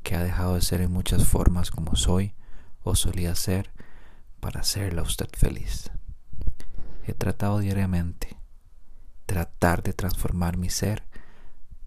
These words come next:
para que agrade al suyo y poder seguir con esto adelante. En lo personal, como bien dices, yo soy para todos otra persona, pero para usted, por alguna razón,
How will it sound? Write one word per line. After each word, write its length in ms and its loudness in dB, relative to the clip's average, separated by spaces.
para 220 -2
que 160 -6
agrade 320 -4
al 120 -2
suyo 480 0
y 60 -4
poder 360 4
seguir 440 0
con 200 -4
esto 300 -4
adelante. 560 -4
En 120 -6
lo 100 -2
personal, 600 2
como 220 -2
bien 200 0
dices, 520 0
yo 120 4
soy 140 4
para 320 0
todos 640 2
otra 320 2
persona, 580 2
pero 200 4
para 200 0
usted, 380 0
por 160 2
alguna 300 -2
razón, 500 -2